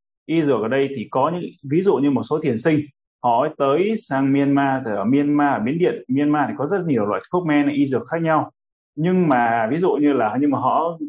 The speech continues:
thiền sinh Việt Nam chẳng hạn, mình chỉ thích thuốc của Việt Nam cơ, chứ không thích thuốc của Miến. Thì tốt, thuốc tốt mà lại muốn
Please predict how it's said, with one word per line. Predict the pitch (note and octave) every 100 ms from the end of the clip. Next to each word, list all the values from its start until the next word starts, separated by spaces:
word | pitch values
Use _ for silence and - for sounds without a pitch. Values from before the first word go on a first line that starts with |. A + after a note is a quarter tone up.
| -
thiền | C#3+
sinh | B2+ E3+
Việt | C#3 C3
Nam | D3+ D#3+
chẳng | C3+
hạn, | A2 G2
mình | A#2+ B2+
chỉ | A#2+ A2+ -
thích | A3 - -
thuốc | A#3
của | D3
Việt | E3 D3
Nam | D#3+ E3
cơ, | E3 E3+ - _ _ -
chứ |
không | D#3+ E3
thích | F#3 F#3
thuốc | F#3
của | B2
Miến. | A2 C3 G#3 A3 _ _ _
Thì | B2 B2+
tốt, | G3 G#3+
thuốc | G3+ F#3+
tốt | G#3 A3 - - _ _ _ _ _
mà | A#2+ A#2+ A#2+
lại | A#2+ A2+
muốn | C3 E3 A3